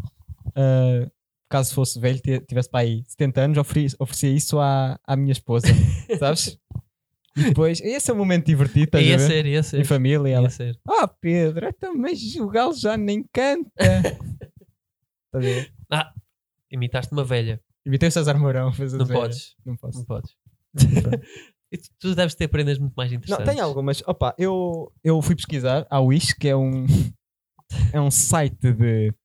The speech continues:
Speaker 1: prendas. Muito bom. E então, na Wish, eu
Speaker 2: Só
Speaker 1: descobri uma
Speaker 2: prenda.
Speaker 1: coisa chamada prenda de nada para a pessoa que tem tudo. E é o quê? É um cartão a dizer nothing. E depois com uma bola no meio que tem o quê?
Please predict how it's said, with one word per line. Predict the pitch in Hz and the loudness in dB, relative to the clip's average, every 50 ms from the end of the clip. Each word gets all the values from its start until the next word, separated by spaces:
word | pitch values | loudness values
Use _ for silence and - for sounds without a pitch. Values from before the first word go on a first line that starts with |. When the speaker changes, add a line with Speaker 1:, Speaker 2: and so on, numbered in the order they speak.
| _ _ - | _ _ -4
Speaker 1:
prendas. | - 107 101 95 92 95 107 120 - _ _ _ _ _ _ _ _ _ - 120 | -2 -2 0 0 0 -2 -4 -6 -8 _ _ _ _ _ _ _ _ _ -2 -2
Muito | 117 107 - | -2 0 0
bom. | 104 92 90 - _ _ _ _ _ - - _ _ _ _ _ _ - - _ _ - | -2 -4 -4 -6 _ _ _ _ _ -20 -20 _ _ _ _ _ _ -20 -20 _ _ -4
E | 135 135 | -2 0
então, | 131 127 139 127 127 123 123 - | 2 2 2 2 2 0 0 0
na | 143 135 131 | 0 2 2
Wish, | 131 127 131 156 - - - - - | 4 2 2 0 0 -4 -6 -6 -2
eu | 143 139 | -4 -2
Speaker 2:
Só | - 131 | -2 0
Speaker 1:
descobri | 135 131 113 110 | 0 2 2 2
uma | 110 | 4
Speaker 2:
prenda. | 120 123 127 | 2 2 2
Speaker 1:
coisa | 147 139 135 151 156 | 2 2 2 2 2
chamada | - - 131 113 104 98 95 95 95 120 - _ _ _ _ - _ _ - - - _ | 2 2 0 0 0 -2 -4 -4 -6 -8 -10 _ _ _ _ -20 _ _ -20 -20 -20 _
prenda | - - 160 170 180 190 185 185 185 185 - - - _ _ _ | -6 -2 -2 0 0 0 0 -2 -2 -4 -8 -14 -20 _ _ _
de | - 135 123 131 | -14 -10 -4 -2
nada | 127 127 123 127 135 139 131 135 147 147 143 - _ _ _ - | 0 0 2 0 0 -2 -2 -2 -2 -4 -4 -6 _ _ _ -4
para | 147 147 143 135 | -2 0 2 2
a | 127 | 0
pessoa | - - - - - 117 104 104 - | -2 -4 -6 -2 -2 0 -2 -2 -6
que | - - - | -10 -12 -6
tem | 165 165 175 | -2 -2 -2
tudo. | 151 - - 117 113 107 _ - - - _ _ _ _ _ - | -2 -2 -2 -2 -2 -2 _ -6 -8 -8 _ _ _ _ _ -8
E | 180 190 | -4 -2
é | 190 | -2
o | 185 | 0
quê? | - - - 131 110 104 - _ - | 0 0 0 0 0 0 -4 _ -4
É | - 175 165 | -2 -2 0
um | 170 170 165 | 0 -2 -4
cartão | - - 147 127 - - 131 120 113 113 127 151 170 _ _ - | -4 -4 -6 -6 -4 -6 -6 -6 -4 -6 -8 -10 -12 _ _ -10
a | - 151 151 | -6 -4 -4
dizer | 151 165 156 127 135 127 117 110 _ _ _ _ _ _ _ - | -2 -2 -2 0 0 0 -2 -4 _ _ _ _ _ _ _ -10
nothing. | 92 104 107 117 117 110 - - - 101 87 87 - - - _ _ _ _ _ - - - - | -8 -6 -4 -4 -4 -4 -6 -10 -12 -14 -14 -14 -18 -20 -20 _ _ _ _ _ -2 -2 -2 -2
E | 190 | -2
depois | - - - - | 0 0 0 0
com | - - 254 | 2 0 -2
uma | 247 233 233 233 196 | -2 0 0 -2 0
bola | 156 170 156 147 147 151 156 | 0 0 0 0 0 0 0
no | 165 175 | 0 0
meio | 180 185 196 453 440 403 262 | 0 2 2 4 2 2 0
que | - - - | -2 -8 -4
tem | 262 240 240 | -2 -2 -2
o | 226 | -2
quê? | - - 170 143 127 123 123 | -2 -2 0 0 0 0 -2